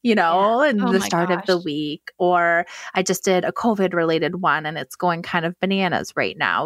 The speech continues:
Speaker 1: because there's
Speaker 2: Yes.
Speaker 1: such a unique load to dealing with this whole covid situation. So, uh,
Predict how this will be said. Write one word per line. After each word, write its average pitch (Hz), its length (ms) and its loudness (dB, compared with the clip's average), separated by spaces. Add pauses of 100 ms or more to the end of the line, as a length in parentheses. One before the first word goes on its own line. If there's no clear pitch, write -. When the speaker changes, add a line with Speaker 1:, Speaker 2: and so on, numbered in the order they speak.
Speaker 1:
because 180 300 -2
there's 170 220 0
Speaker 2:
Yes. - 60 -6
Speaker 1:
such - 220 -2
a 175 160 2
unique 170 400 -2
load 170 320 2
to - 140 -6
dealing 170 280 0
with 160 140 -2
this 175 160 -4
whole 135 200 -2
covid 220 420 -2
situation. - 640 -4 (680)
So, 254 540 0 (340)
uh, 214 40 0